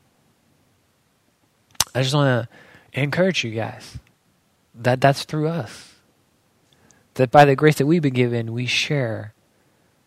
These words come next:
what God's done with us. So let's pray together.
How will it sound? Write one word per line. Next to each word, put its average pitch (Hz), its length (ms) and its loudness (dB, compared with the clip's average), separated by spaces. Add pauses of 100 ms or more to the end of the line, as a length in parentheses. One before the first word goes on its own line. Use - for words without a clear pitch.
(540)
what 120 160 -6
God's 113 280 -2
done 104 180 -10
with 101 120 -16
us. 110 380 -14 (1900)
So 127 140 -6
let's 123 160 4
pray 117 200 -4
together. 110 380 -6